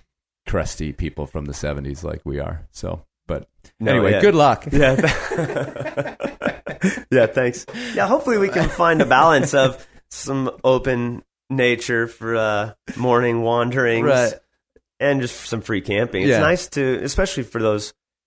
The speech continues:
Speaker 2: that have had that experience down there, like,
Speaker 1: Mm-hmm.
Speaker 2: you wanna preserve some of that. You wanna
Speaker 1: Yeah.
Speaker 2: be able to, to have that. But at the same time, it, it kind of reaches a tipping point where you have to have some infrastructure.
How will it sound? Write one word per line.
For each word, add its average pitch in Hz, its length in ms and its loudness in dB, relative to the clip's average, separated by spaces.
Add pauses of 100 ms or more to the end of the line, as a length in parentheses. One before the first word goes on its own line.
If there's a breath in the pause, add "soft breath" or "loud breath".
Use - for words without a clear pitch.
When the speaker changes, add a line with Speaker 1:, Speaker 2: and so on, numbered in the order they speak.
(220)
Speaker 2:
that 143 60 -4
have 117 200 -10 (160)
had 113 360 0
that 95 180 2
experience 101 640 -4
down 107 360 -2
there, 90 220 0
like, 87 100 -2
Speaker 1:
Mm-hmm. 87 180 -6 (420)
Speaker 2:
you 123 100 0
wanna 147 120 2
preserve 123 320 -2
some 120 220 -2
of 90 120 -2
that. 80 200 -4
You 117 80 -2
wanna 151 140 0
Speaker 1:
Yeah. - 60 -4
Speaker 2:
be 101 120 0
able 92 180 -2
to, 90 200 -6 (540)
to 107 60 -10
have 92 180 -6
that. 82 220 -6
But 117 80 -4
at - 40 -4
the 104 80 -10
same 117 240 -4
time, 101 340 -4 (1160)
it, 107 420 0
it - 180 -4
kind 165 160 -2
of 151 60 0
reaches 135 220 -2
a 101 60 -4
tipping 104 300 -4
point 87 240 -2
where 92 160 0
you 104 300 -4
have 120 300 0
to 107 80 -4
have 98 220 -2
some 101 720 -2
infrastructure. 90 840 -8